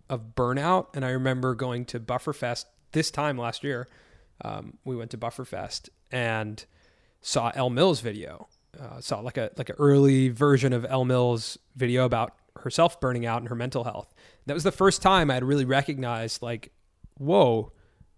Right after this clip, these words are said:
social media and, and, like, creating content and connecting with an audience online, like,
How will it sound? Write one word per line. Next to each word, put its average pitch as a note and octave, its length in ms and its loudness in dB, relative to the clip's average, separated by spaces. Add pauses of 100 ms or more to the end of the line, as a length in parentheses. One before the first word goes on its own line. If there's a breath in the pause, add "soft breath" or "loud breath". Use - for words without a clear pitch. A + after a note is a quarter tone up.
(680)
social E3 360 2
media D3+ 420 4
and, B2 380 -4
and, B2+ 140 -8
like, B2 120 -8
creating C#3+ 300 0
content C3+ 480 -2
and B2 100 -8
connecting C3 360 -6
with C3 100 2
an C3 60 0
audience B2 340 -4
online, C3+ 480 2
like, A2+ 280 -6